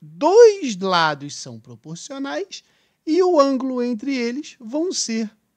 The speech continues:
congruentes. Então, a gente pode resumir os quatro casos da semelhança de triângulos aqui. Primeiro caso, lado, ângulo, lado. Segundo caso, lado, lado, lado. Terceiro caso,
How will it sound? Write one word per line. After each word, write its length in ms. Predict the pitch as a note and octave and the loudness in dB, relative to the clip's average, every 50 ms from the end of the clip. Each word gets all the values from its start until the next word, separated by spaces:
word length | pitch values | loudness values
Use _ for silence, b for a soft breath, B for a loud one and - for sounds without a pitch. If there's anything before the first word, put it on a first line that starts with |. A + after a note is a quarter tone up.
| _ _ - | _ _ -8
congruentes. 880 | - A#3 A3 G#3 G3+ A3+ D4 G4+ F#4+ B3+ E3+ C3+ C#3 _ - - - _ _ _ _ _ _ _ _ - | -4 -4 -2 -2 -4 -4 -6 -6 -6 -6 -12 -14 -14 _ -20 -20 -20 _ _ _ _ _ _ _ _ -10
Então, 380 | C#4+ D4+ - F#4 G#4+ A#4 A4 | -8 -4 0 2 4 4 4
a 20 | F#4 | 4
gente 260 | C4+ D#4 F#4+ - - | 2 0 -2 -4 0
pode 280 | - C4 C4 B3+ C4+ | 2 2 4 4 4
resumir 800 | A3+ G#3+ A#3 C4 C#4+ D4 B3+ B3+ C4+ A#3+ G#3+ G3 F#3+ F3 E3 - - | 2 2 2 0 -2 -4 -6 -6 -4 -4 -2 -2 -2 -4 -8 -10 -12
os 220 | - G#3 G3+ - - | -12 -10 -8 -8 -8
quatro 420 | - A3 A3+ B3 B3 - - C4 | -4 -4 -4 -4 -4 -6 -12 -18
casos 840 | - _ - - F3+ E3 D3 C#3 C#3+ C#3 A#2+ B2 C3 B2+ B2 - - _ _ _ _ _ _ _ _ | -18 _ -6 -2 0 0 0 -2 -4 -8 -14 -18 -20 -20 -20 -20 -20 _ _ _ _ _ _ _ _
da 640 | - C3 C3+ D3 D3 D3 D3 C#3+ C#3+ C3+ C3+ C#3 C#3 | -18 -10 -8 -6 -4 -4 -4 -4 -4 -4 -6 -6 -8
semelhança 1000 | - - - F#3 F#3+ F#3 E3+ D#3 C#3+ D3 D#3 D#3 D3+ D3 C3+ - - C#3+ B2+ B2 | -8 -6 -6 -6 -4 -4 -6 -6 -6 -8 -6 -6 -6 -6 -8 -8 -10 -10 -12 -14
de 220 | B2 A#2+ B2 B2 | -14 -14 -16 -20
triângulos 840 | - - B2 A2+ G#2+ A2+ C3 F#3+ C4 E4+ F4+ C4 D#3+ B2+ B2+ B2 - _ _ _ _ _ _ | -20 -18 -18 -16 -14 -12 -12 -10 -10 -10 -10 -10 -14 -16 -16 -18 -20 _ _ _ _ _ _
aqui. 400 | - C4+ D4 - - - G3+ F3 | -14 -14 -14 -12 -10 -10 -10 -8
Primeiro 400 | - G#3+ A#3 A3+ B3 A#3+ A#3+ A3+ | -8 -8 -4 2 2 2 2 0
caso, 540 | - - F#3+ D#3+ C#3+ C3 C3+ C3 B2 C#3+ C#3 | -6 -4 -2 -2 -2 -2 -4 -8 -10 -10 -4
lado, 460 | D3+ E3+ F3 F3 E3+ D#3+ D#3+ D#3 D3+ | 0 2 2 2 0 -2 -6 -8 -6
ângulo, 440 | D3+ D3 C#3 B2+ C3 B2+ B2+ A#2+ A2+ | -6 -6 -8 -10 -12 -12 -14 -14 -12
lado. 540 | A#2 A#2+ C#3+ E3 G3+ G3+ A3 C#4+ D#4 D#4 _ _ _ _ _ _ _ | -10 -8 -6 -6 -6 -8 -8 -12 -14 -14 _ _ _ _ _ _ _
Segundo 480 | - - - A3+ G3 G#3+ A#3 A3+ A3 G3+ | -10 -8 -6 -6 -4 -4 -4 -4 -4 -6
caso, 480 | - - D#3 C#3+ B2+ B2 B2+ B2 C#3 | -6 -4 -4 -2 -2 -4 -6 -8 -10
lado, 440 | D3 D3+ D#3+ E3 E3+ E3 D#3 C#3+ D3 | -8 -4 -2 0 0 0 -2 -6 -10
lado, 420 | D3 C#3+ C#3 C3 C3 B2+ B2 A#2+ B2 | -10 -8 -8 -8 -8 -10 -12 -14 -14
lado. 500 | A#2 A2+ A2 A2 A#2+ C#3 D#3+ A#3 B3 _ _ | -14 -14 -14 -14 -16 -16 -18 -20 -20 _ _
Terceiro 520 | - G#3+ G#3+ G3 - - - A3 G3+ G#3+ G#3 | -6 -4 -4 -4 -4 -4 -4 -4 -4 -4 -6
caso, 600 | _ - D#3 C3 B2 A#2+ A#2 A#2 A2 B2+ A#2+ | _ -8 -8 -6 -6 -8 -10 -12 -16 -18 -20